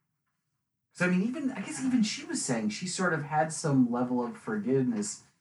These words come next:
If the, the woman who was killed was here,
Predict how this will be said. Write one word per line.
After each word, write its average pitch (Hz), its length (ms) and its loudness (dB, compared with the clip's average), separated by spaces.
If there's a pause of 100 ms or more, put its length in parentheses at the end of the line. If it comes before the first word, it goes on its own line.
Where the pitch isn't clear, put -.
(300)
If 143 340 0
the, 117 440 0 (560)
the 135 100 2
woman 131 400 4
who 123 120 2
was 110 180 -2
killed 117 560 -2 (680)
was 110 300 -6
here, 90 540 -4